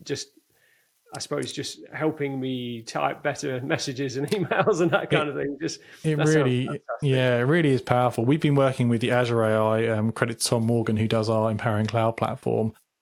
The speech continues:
Speaker 2: and it's not released yet, but we have our bot, our Teams bot, querying all our Empowering Cloud content, so you can ask questions and it will give you answers and it will credit the relevant video or research paper. Um,
Speaker 1: Nice.
Speaker 2: and so we've,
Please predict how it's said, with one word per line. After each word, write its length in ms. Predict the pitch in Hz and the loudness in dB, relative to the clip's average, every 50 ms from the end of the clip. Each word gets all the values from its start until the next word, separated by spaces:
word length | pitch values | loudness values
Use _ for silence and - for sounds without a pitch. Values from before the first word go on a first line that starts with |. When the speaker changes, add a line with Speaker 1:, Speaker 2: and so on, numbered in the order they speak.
| _ _ | _ _
Speaker 2:
and 200 | 120 117 113 117 | -2 0 0 0
it's 240 | 120 110 - - - | 0 0 0 0 0
not 180 | 151 - - - | 0 0 0 0
released 380 | 117 113 117 120 117 - - | 2 2 2 0 0 0 2
yet, 200 | - 110 107 107 | 2 0 0 0
but 120 | - 117 113 | -2 -2 0
we 160 | 117 123 120 | 0 0 0
have 420 | 113 104 - 120 117 113 110 110 | 0 0 0 0 2 2 0 -2
our 300 | 113 127 127 113 110 107 104 - | -2 -2 0 0 0 0 0 2
bot, 380 | - 120 113 107 - - - - | 2 2 2 0 -4 -6 -6 -4
our 160 | - 113 113 | -2 -2 -2
Teams 400 | - - - 120 120 117 117 110 | -2 0 0 0 2 2 0 0
bot, 480 | - - 113 107 - - - - - - _ _ _ _ _ _ | 0 0 0 0 0 -2 -4 -6 -6 -8 _ _ _ _ _ _
querying 760 | - - - - 139 131 127 123 120 117 113 110 107 107 113 - - | -12 -6 -2 2 2 4 4 4 2 2 2 2 2 0 0 -2 0
all 320 | - 131 127 123 120 120 | 0 2 2 2 2 2
our 300 | 117 113 110 110 113 117 | 2 2 4 2 2 0
Empowering 380 | 113 107 107 110 110 107 110 107 | 0 0 0 0 2 2 0 0
Cloud 320 | - - 117 113 113 113 | 0 0 0 0 0 0
content, 400 | - 117 107 107 - 107 104 107 | 0 -2 -2 0 -2 -4 -4 -2
so 80 | - 110 | -2 -2
you 80 | 107 | 0
can 160 | 104 - 117 113 | 0 0 2 2
ask 200 | 110 107 - - | 0 0 -2 -2
questions 520 | - 120 107 - - - 110 107 107 107 | -2 -2 -2 -2 -2 -2 0 0 0 0
and 80 | 110 117 | 0 0
it 80 | 113 | 0
will 80 | 107 107 | -2 -2
give 180 | 107 117 - | -2 -2 0
you 140 | - 120 113 | 0 2 2
answers 360 | 113 113 113 113 117 - 107 | 2 2 0 0 0 0 0
and 120 | 110 110 120 | 0 0 0
it 80 | 117 | 0
will 160 | 110 110 110 107 | 0 0 0 -2
credit 520 | - - - 131 120 117 113 110 110 - _ _ _ _ _ _ _ _ | 0 0 2 2 2 2 0 0 -2 -4 _ _ _ _ _ _ _ _
the 80 | 127 110 | 0 2
relevant 400 | 120 117 113 110 104 110 110 110 | 2 2 2 2 0 0 0 0
video 380 | - 123 113 110 107 104 104 104 | 0 0 0 0 0 2 2 2
or 120 | 104 104 | 2 2
research 440 | 104 113 113 110 - 113 110 - - | 2 0 0 0 0 0 -2 -2 -2
paper. 440 | - 113 117 117 - 117 113 110 - _ _ - - - _ _ - | -4 -4 -4 -2 -2 -2 -2 -2 -4 _ _ -20 -20 -20 _ _ -2
Um, 340 | 110 107 104 101 101 104 | 0 0 0 0 0 -2
Speaker 1:
Nice. 220 | - 131 - - 107 | -2 -2 -2 0 0
Speaker 2:
and 140 | 110 107 107 | 0 0 0
so 160 | - 113 110 | 0 0 0
we've, 200 | 110 107 - | -2 -2 -4